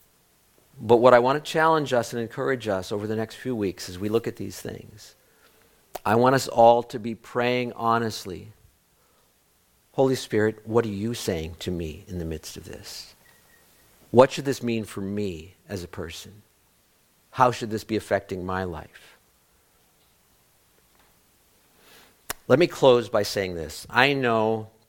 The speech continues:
there are some here who, when you fill up your gas tank in your car, you want to see how far that will go.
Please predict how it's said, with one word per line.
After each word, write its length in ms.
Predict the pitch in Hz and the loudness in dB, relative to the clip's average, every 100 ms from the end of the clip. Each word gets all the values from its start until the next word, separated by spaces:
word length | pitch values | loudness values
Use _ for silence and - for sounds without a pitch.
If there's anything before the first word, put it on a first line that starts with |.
| _ _ _ _ _ _ _ - - _ - | _ _ _ _ _ _ _ -20 -20 _ -4
there 240 | 123 127 | 4 6
are 60 | 131 | 4
some 540 | - - 131 131 135 131 | 0 -2 2 2 0 -6
here 680 | 120 - 123 104 85 85 92 _ _ _ _ _ _ _ _ _ _ _ _ _ _ _ _ _ _ - - - | -10 -8 -4 -2 -2 -6 -14 _ _ _ _ _ _ _ _ _ _ _ _ _ _ _ _ _ _ -20 -20 -4
who, 120 | 135 | 0
when 340 | 123 143 160 | 4 6 6
you 400 | 165 165 151 139 - | 4 4 4 2 -6
fill 300 | - 196 196 | -2 4 6
up 140 | 180 | 6
your 120 | 151 | 2
gas 360 | 127 131 135 131 | 2 4 4 2
tank 280 | 139 120 117 | -6 -6 -4
in 80 | 117 | -4
your 140 | 110 | -6
car, 540 | - 110 87 73 92 107 _ _ _ _ _ _ - _ _ _ _ _ | -2 0 0 -4 -12 -20 _ _ _ _ _ _ -20 _ _ _ _ _
you 200 | - 135 | -6 0
want 200 | 180 156 | 4 4
to 60 | 139 | 4
see 320 | - 139 127 | -2 -2 -2
how 240 | 113 113 113 | 0 0 0
far 460 | - 117 107 107 110 | 2 2 2 0 -6
that 180 | 107 87 | -4 -4
will 140 | 101 | -6
go. 280 | 98 85 69 | -6 -6 -8